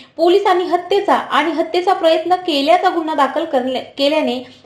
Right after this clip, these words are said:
या घटनेवर हळहळ व्यक्त करण्यात आली आहे. आश्चर्याचा धक्काही बसलेला आहे. दरम्यान हे सर्व कर्मचारी सकाळच्या शिफ्टला ऑफिसला चालले होते. हिंजेवडीतील टेम्पो जळीत कांडाचा उलगडा झाला असून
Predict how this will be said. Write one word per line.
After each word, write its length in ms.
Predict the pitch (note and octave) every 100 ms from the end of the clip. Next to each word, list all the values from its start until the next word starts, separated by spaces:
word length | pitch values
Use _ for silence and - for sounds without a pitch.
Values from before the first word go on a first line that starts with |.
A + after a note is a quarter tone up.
| C4+
या 160 | E4
घटनेवर 420 | D#4+ D#4+ C4+ D4+
हळहळ 360 | D4+ B3 A3+ C#4
व्यक्त 240 | C4 - -
करण्यात 560 | C4+ A3 G3+ - _ -
आली 200 | G3+ G#3
आहे. 400 | G3 F#3+ G3 - - _ _ _ _ _ _ _ _ _ _ _
आश्चर्याचा 640 | F3 G3+ A3 G3+ G#3+ G#3+ C4+
धक्काही 400 | C4 - A#3+ D#4
बसलेला 380 | D#4+ D#4+ C#4 B3
आहे. 440 | G#3+ G3+ - - - - - - -
दरम्यान 400 | F#3+ G#3+ G3+ G#3 A3+ - -
हे 160 | F4 G4+
सर्व 340 | G4+ F4 F#4+
कर्मचारी 560 | G4 F#4 E4 E4 D#4+ F4
सकाळच्या 420 | - C#4 C#4+ E4+
शिफ्टला 380 | E4+ D4 - D4
ऑफिसला 480 | - A3 B3+ B3+ F4+
चालले 300 | C4 F#3+ G3
होते. 580 | G3+ G3+ G3+ G3+ - - - _ - - -
हिंजेवडीतील 680 | A#3 G#3 G#3 G#3 A3 C#4+ D4
टेम्पो 340 | C#4 C4 E4 E4
जळीत 280 | B3+ E4+
कांडाचा 600 | G4+ - E4 D4 C#4 C#4
उलगडा 420 | B3 C4+ D4+ F#4+ F4
झाला 280 | D4 C#4
असून 420 | C#4+ E4+ E4 D4+